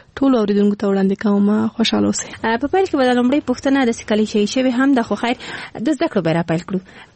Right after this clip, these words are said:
Speaker 1: مکتب مې په کابل کې لوستی. د ادبیاتو پوهنځی مې لوستی کابل کې. لیسانس په ادبیاتو کې لرم او ډیپلوما په سیاست او رسنیو کې لرم.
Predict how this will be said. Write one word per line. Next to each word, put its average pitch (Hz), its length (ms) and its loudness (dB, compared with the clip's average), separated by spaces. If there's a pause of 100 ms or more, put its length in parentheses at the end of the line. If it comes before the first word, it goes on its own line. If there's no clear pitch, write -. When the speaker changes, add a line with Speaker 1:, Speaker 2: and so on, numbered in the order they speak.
Speaker 1:
مکتب 220 260 0
مې 208 140 4
په 202 80 -14
کابل 202 260 0
کې 226 100 -6
لوستی. 269 420 0 (580)
د 220 60 2
ادبیاتو 202 460 2
پوهنځی 202 300 2
مې 208 300 2
لوستی 220 360 -2
کابل 233 340 -2
کې. 262 240 -2 (760)
لیسانس 214 440 0
په 214 80 -2
ادبیاتو 196 420 0
کې 233 160 -2
لرم 247 320 2
او 240 200 2
ډیپلوما 202 400 0
په 202 60 -8
سیاست 208 380 -2
او 202 60 2
رسنیو 202 380 0
کې 208 120 -4
لرم. 262 420 0